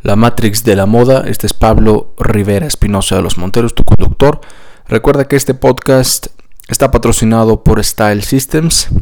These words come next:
una empresa dedicada a la imagen, y por Pablo Mentor,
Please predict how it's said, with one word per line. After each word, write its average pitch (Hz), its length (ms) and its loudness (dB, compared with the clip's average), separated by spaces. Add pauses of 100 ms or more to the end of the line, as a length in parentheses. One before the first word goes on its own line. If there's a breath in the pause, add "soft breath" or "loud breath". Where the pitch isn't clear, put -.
(520)
una 101 100 -6
empresa 101 300 -6
dedicada 95 380 -6
a 85 40 -6
la 95 60 -6
imagen, 113 400 -4 (840)
y 110 140 -2
por - 240 2
Pablo 98 240 2
Mentor, 107 400 -2